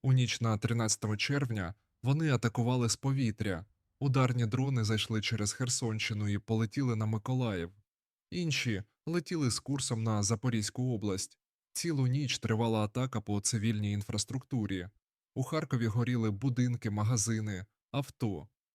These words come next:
Постраждали щонайменше чотирнадцять людей. В Одеській області під вогонь потрапила Вилківська громада. Підприємство по заготівлі очерету і багатоквартирні будинки розбиті. Але поки росіяни били по мирних,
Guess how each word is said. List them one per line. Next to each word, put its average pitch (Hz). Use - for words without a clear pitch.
Постраждали 139
щонайменше 113
чотирнадцять 107
людей. 107
В 131
Одеській 160
області 117
під 107
вогонь 110
потрапила 113
Вилківська 117
громада. 104
Підприємство 143
по 110
заготівлі 123
очерету 117
і 131
багатоквартирні 127
будинки 113
розбиті. 120
Але 175
поки 139
росіяни 120
били 110
по 107
мирних, 117